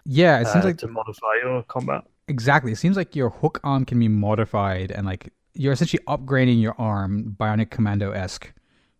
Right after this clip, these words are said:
Speaker 1: Uh, and that'll be the only time we compare those two games. Um, <laughs>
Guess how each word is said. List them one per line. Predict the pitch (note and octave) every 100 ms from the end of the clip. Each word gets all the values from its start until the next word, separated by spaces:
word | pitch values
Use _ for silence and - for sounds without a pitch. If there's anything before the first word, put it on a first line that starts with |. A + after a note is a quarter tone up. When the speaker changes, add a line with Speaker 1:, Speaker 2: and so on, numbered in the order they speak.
| _
Speaker 1:
Uh, | G2+ F#2+
and | F#2 - -
that'll | A2
be | A2 A2
the | -
only | B2+ B2+
time | A#2 A2+
we | G#2+
compare | A2 G#2 G#2
those | G2+ -
two | G#2
games. | F2+ F#2 - _ - _ _
Um, | B2+ B2 B2 A#2+
<laughs> | -